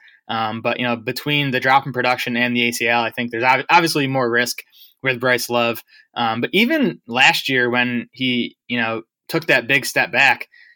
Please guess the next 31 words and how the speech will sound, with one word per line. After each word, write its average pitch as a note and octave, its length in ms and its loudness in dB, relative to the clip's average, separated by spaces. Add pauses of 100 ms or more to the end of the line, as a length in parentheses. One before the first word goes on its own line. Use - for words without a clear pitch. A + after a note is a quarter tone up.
(180)
he - 80 -4
was D#3+ 120 2
still D#3 180 4
tenth E3 340 0
in C3 120 -2
missed D3+ 200 -2
tackles C3+ 300 0
forced C3+ 300 -2
per C3 120 -2
attempt C3 320 -2
and A#2 160 -6
thirteenth C#3 600 -4
in A#2+ 100 -6
elusive A#2 380 -4
rating, A2+ 400 -4
according A#2 300 -4
to, A2+ 140 -8 (240)
uh, A2+ 120 -4
P C#3+ 160 0
F A#2 140 -2
F. B2+ 180 2
So B2 120 -4
I, A#2+ 260 2
I D#3+ 40 0
think D#3 360 -4
at D3+ 100 0
least D3 300 -2 (480)
part E3 220 4
of C3+ 60 0
it C3 160 0
was B2+ 440 0